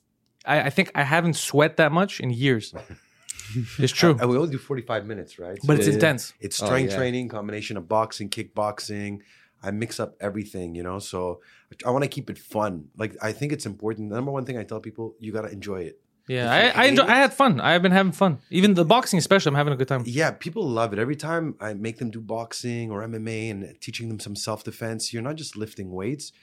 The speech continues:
Speaker 2: you're also learning something at the same time. So people feel like I'm training, but I'm also learning something. And the time goes
Speaker 1: Eat
Speaker 2: by.
Speaker 1: that mic.
Speaker 2: Eat
Speaker 1: Eat that mic.
Speaker 2: <sighs>
Speaker 1: Or put it closer to you. You
Speaker 2: Uh,
Speaker 1: can move it
Speaker 2: uh,
Speaker 1: around, yeah.
Speaker 2: that's it.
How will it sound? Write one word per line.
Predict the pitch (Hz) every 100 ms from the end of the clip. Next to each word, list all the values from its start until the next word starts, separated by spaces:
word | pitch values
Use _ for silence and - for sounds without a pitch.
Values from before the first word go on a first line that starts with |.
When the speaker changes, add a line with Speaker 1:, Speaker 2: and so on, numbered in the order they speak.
| _
Speaker 2:
you're | 104
also | 123 - 107
learning | 110 110 104
something | - 95 107 92
at | 92
the |
same | 92 101 92 90
time. | 95 80 _ _
So | -
people | 135 143 147
feel | - 135
like | 123 110 - _ _ _ _ _ 107
I'm | 101
training, | - 135 135 160 139
but | 110
I'm | 110
also | 117 - 117
learning | 104 110 104
something. | 92 95 85 82 80
And | 101
the |
time | - 117 120
goes | 107 143
Speaker 1:
Eat | 185
Speaker 2:
by. |
Speaker 1:
that | 185 151
mic. | 151 131 - -
Speaker 2:
Eat | 113
Speaker 1:
Eat | 170
that | 151 135
mic. | 135 117 -
Speaker 2:
<sighs> | - - - - - - 185 - - 120
Speaker 1:
Or | 190 220
put | 208 254
it | 262
closer | 254 262 -
to |
you. | 247
You | 185
Speaker 2:
Uh, |
Speaker 1:
can | 170
move | 190
it | 185
Speaker 2:
uh, |
Speaker 1:
around, | 202 170
yeah. | 170 -
Speaker 2:
that's | 90 -
it. | 90